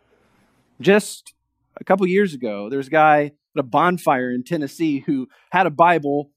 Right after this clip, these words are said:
held it up, shouted, "Hail Satan," and threw it into the flames. This isn't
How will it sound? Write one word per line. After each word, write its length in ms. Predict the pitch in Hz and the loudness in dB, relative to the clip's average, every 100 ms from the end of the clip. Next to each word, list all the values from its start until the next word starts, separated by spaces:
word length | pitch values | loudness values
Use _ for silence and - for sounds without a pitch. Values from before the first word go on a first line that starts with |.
| _ | _
held 280 | 180 202 185 | 0 2 4
it 100 | 170 | 4
up, 280 | 160 156 _ | 4 2 _
shouted, 420 | - 196 180 160 139 | -4 2 2 0 -6
"Hail 280 | 156 202 208 | -2 0 0
Satan," 560 | - - 202 165 147 143 | 0 0 0 0 -6 -6
and 140 | 135 - | -10 -12
threw 320 | - 190 196 | -2 2 4
it 100 | 160 | 2
into 140 | 156 | 0
the 120 | 131 | -4
flames. 540 | 117 120 87 - _ _ _ _ _ _ _ _ _ _ _ _ _ _ _ - | -6 -8 -10 -16 _ _ _ _ _ _ _ _ _ _ _ _ _ _ _ -10
This 120 | 160 | -4
isn't 280 | 160 143 | -2 -2